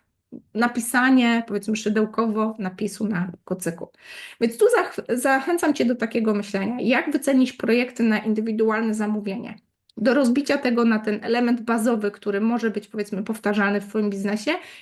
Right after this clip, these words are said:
i ten element personalizacji i zastanowienia się nad tym elementem personalizacji, jak on może mnie wyróżniać z tłumu. Czy to będzie opakowanie, czy to będzie jakiś element, który jest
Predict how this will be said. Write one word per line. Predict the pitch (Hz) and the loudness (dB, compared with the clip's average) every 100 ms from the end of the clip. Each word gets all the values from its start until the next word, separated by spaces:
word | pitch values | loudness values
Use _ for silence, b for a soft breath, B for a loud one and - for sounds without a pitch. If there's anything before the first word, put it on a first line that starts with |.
| B | B
i | 269 | -4
ten | 262 269 | 0 0
element | 254 262 254 262 | 0 2 2 0
personalizacji | 233 226 226 202 202 196 190 - - 214 180 - 294 370 B B - | -4 -2 -2 0 0 0 -2 -6 -8 -4 -4 -2 -2 -2 B B -2
i | 269 | 0
zastanowienia | 277 277 269 254 277 269 | 0 2 0 2 2 2
się | 262 | 2
nad | 247 226 | -2 0
tym | 240 220 | -4 -2
elementem | 226 226 269 269 233 | -2 0 -2 0 -2
personalizacji, | 226 - 226 208 208 220 240 - 220 | -2 0 0 0 0 0 -2 -2 0
jak | 269 - - | 0 -2 -2
on | 262 | 0
może | 254 220 233 | 2 2 0
mnie | 214 | 0
wyróżniać | 208 208 202 196 190 | -2 -4 -4 -6 -8
z | - | -10
tłumu. | 208 - 214 B B B | -8 -8 -8 B B B
Czy | - | -6
to | 196 | -2
będzie | 208 214 | 0 2
opakowanie, | 220 254 311 302 330 330 320 | 2 0 0 2 4 2 0
czy | 220 | -4
to | 208 | -4
będzie | 202 202 | -2 -2
jakiś | 202 208 - | -2 -4 -4
element, | 202 202 226 | -2 0 -2
który | - 226 214 | -2 0 2
jest | 202 202 - | 2 0 -10